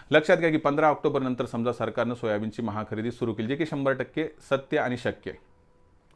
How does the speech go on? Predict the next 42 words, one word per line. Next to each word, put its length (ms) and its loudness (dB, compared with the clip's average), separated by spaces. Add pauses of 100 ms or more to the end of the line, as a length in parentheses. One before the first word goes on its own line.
(100)
तर 120 -6
याचा 220 -2
काय 160 0
परिणाम 360 -4
होणार 220 -4 (480)
की 160 0
सोयाबीनचा 920 -2 (140)
बाजारभाव 580 -2
वाढणार. 300 -2
का 200 2
वाढणार? 440 0
तर 140 -6
लक्षात 300 -2
घ्या, 120 -4
चार 200 0
हजार 180 -2
आठशे 220 -4
ब्याण्णव 300 -2
सरकार 340 -4
घ्यायली 280 -4 (460)
आणि 220 -2
मग 220 -2 (100)
व्यापाऱ्यांना 600 2
खरेदी 240 -2
करायचं 360 -2
म्हटलं 240 -4
तर 60 0
बाजारभाव 440 0
काय 180 -2
द्यावा 220 0
लागणार? 380 -6
तर 60 -6
त्याच्या 240 -4
वरचा 300 0
द्यावा 200 0
लागणार. 260 -6
म्हणून 220 -4
ह्या 120 0
दोघात 340 2
कॉम्पिटिशन 580 -2
तयार 220 2
होणार 300 -2